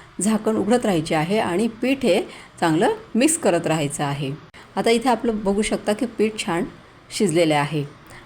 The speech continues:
आता हे मी ताटावर काढून घेतलेले आहे आणि अतिशय, अ, ते पीठ छान मऊ करण्यासाठी मी ते लाटण्याने असे व्यवस्थित करून घेत आहे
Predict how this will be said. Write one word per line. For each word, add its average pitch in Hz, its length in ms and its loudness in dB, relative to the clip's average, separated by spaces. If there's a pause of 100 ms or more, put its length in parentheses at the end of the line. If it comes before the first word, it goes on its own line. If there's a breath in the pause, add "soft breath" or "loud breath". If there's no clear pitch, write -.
आता 208 180 2
हे 262 280 4
मी 262 220 0
ताटावर 202 360 2
काढून 196 280 2
घेतलेले 185 320 0
आहे 175 300 0 (400 loud breath)
आणि 240 220 2
अतिशय, 220 560 0 (540 loud breath)
अ, 185 200 0 (100)
ते 240 140 4 (560)
पीठ 226 120 -2 (160)
छान 226 200 2 (580)
मऊ 233 180 4
करण्यासाठी 202 560 0
मी 170 120 2
ते 254 260 0 (120)
लाटण्याने 175 460 2
असे 175 240 0 (600)
व्यवस्थित 175 400 0 (100)
करून 156 180 4
घेत 156 220 0
आहे 156 220 0